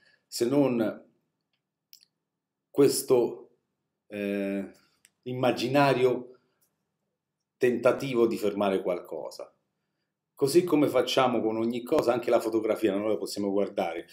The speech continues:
come semplice documentazione di qualcosa, no? Come un ricordo, come qualcosa che racconta quello che ho vissuto, e questo è un modo di vederla. Oppure questa fotografia può essere qualcosa che parla di un concetto universale, no?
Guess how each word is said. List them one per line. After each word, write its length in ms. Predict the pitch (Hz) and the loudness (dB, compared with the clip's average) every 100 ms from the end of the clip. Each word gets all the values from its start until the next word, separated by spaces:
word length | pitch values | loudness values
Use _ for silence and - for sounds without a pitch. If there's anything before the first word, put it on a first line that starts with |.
| - - _ | -20 -20 _
come 260 | - 120 117 | -2 0 0
semplice 800 | - 139 135 120 - 120 107 - | 0 -2 -2 -2 0 0 0 0
documentazione 840 | 113 104 110 101 104 - 117 104 | 0 0 -2 -4 -4 -4 -4 -4
di 100 | 98 | -4
qualcosa, 640 | 98 95 - 113 82 85 | -2 -4 -4 -6 -6 -8
no? 160 | 90 92 | -12 -8
Come 160 | 107 104 | -4 -2
un 120 | 98 | -2
ricordo, 680 | 98 101 107 92 - 85 78 - - _ | -2 2 4 4 0 -8 -8 -12 -20 _
come 180 | 107 107 | -2 0
qualcosa 460 | 110 110 117 107 | 0 0 0 0
che 80 | 101 | 0
racconta 500 | 101 - 117 98 95 | -2 0 -2 0 0
quello 220 | 104 104 | 0 0
che 80 | 98 | 0
ho 120 | 101 | -2
vissuto, 640 | 113 110 - 92 104 101 - _ _ _ - - _ _ _ | -2 -6 -6 -4 -6 -8 -12 _ _ _ -20 -20 _ _ _
e 140 | - - | -14 4
questo 260 | 131 - | 4 6
è 40 | 101 | 2
un 120 | 101 | 6
modo 260 | 95 90 | 4 4
di 120 | 85 85 | -2 -4
vederla. 520 | 87 82 82 76 - _ _ _ _ _ - | -4 -6 -8 -14 -16 _ _ _ _ _ -4
Oppure 320 | 120 175 165 | 2 8 8
questa 260 | 113 - 101 | 8 2 -4
fotografia 500 | 98 101 101 101 104 | -2 -2 0 -2 0
può 120 | 101 | -2
essere 240 | - 98 | -2 -4
qualcosa 360 | 95 95 104 95 | -4 -6 -6 -6
che 120 | 98 | -6
parla 360 | - 95 92 - - - - _ | -6 -4 -4 -8 -14 -20 -20 _
di 100 | 101 | -4
un 80 | |
concetto 440 | 95 101 - 104 107 | 0 0 0 -2 -2
universale, 720 | 101 98 92 - 110 69 78 | 0 -2 -2 -2 -2 -2 -8
no? 300 | 101 107 - | -10 -12 -14